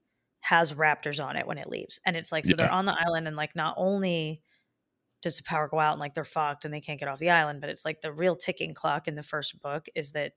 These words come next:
Speaker 1: they know that there's raptors on the way to the mainland, and they're trying to prevent,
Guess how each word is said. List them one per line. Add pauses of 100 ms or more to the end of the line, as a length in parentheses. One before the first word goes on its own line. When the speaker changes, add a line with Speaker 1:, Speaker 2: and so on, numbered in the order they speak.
(120)
Speaker 1:
they
know
that
there's
raptors
on
the
way
to
the
mainland, (560)
and
they're
trying
to
prevent,